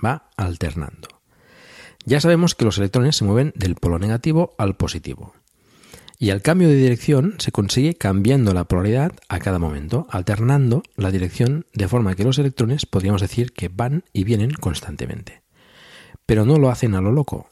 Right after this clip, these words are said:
lo hacen a un ritmo fijo. Cada cambio de polaridad,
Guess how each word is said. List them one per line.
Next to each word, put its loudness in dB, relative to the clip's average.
lo 0
hacen -2
a -2
un 0
ritmo 0
fijo. -8
Cada 0
cambio 4
de 4
polaridad, 0